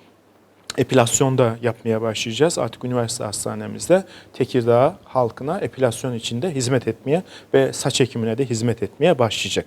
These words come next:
bu arada. Yan tarafında yine çocuk psikiyatri hastalarının rahat edebilmesi için ayrı bir bölme yaptırdık ve çocuk psikiyatri bölümünü yaptırdık. Ve hastanenin ana bekleme holü dediğimiz alanda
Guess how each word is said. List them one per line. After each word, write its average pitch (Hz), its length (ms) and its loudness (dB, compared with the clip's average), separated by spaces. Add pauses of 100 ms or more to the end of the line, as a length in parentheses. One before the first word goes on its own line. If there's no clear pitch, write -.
bu 90 60 -2
arada. 80 320 -6 (500)
Yan 175 180 6
tarafında 156 420 0
yine 151 380 0
çocuk 139 320 -8
psikiyatri 127 840 0
hastalarının 117 840 -2
rahat 120 300 -2
edebilmesi 117 560 -2
için 139 300 -4 (280)
ayrı 127 280 2
bir 127 160 -2
bölme 123 260 2
yaptırdık 123 520 -2
ve 139 160 6
çocuk 127 340 -4
psikiyatri 117 560 -2
bölümünü 107 340 -2
yaptırdık. 120 580 0 (600)
Ve 165 280 8 (120)
hastanenin 165 840 0
ana 143 300 2
bekleme 139 580 0 (200)
holü 120 260 2
dediğimiz 107 400 -4
alanda 117 640 -2